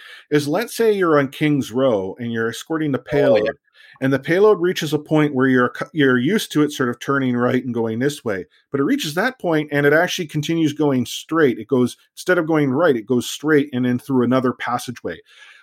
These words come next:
Speaker 1: So that adds just a level of, you know, variety to your experience that you can't go and predict. Um, you know, like, w-, uh,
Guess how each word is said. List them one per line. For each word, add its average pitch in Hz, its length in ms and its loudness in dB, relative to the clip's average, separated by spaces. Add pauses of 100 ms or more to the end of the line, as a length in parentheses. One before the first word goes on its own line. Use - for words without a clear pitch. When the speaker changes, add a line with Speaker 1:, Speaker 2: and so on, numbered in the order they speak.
Speaker 1:
So 160 200 2
that 247 280 0 (100)
adds 170 340 -6
just - 280 -6
a 127 200 4
level 127 420 2
of, 117 120 -2 (240)
you 143 120 0
know, 113 120 2
variety 107 800 2
to 117 400 -2
your 113 440 0
experience - 720 -4
that 143 160 -4
you 147 80 -4
can't 160 400 -2
go 131 260 4
and 113 160 0
predict. 101 640 -4 (400)
Um, 98 500 -2 (240)
you 156 140 2
know, 135 80 6
like, 131 140 4
w-, 160 520 -2
uh, 135 220 -2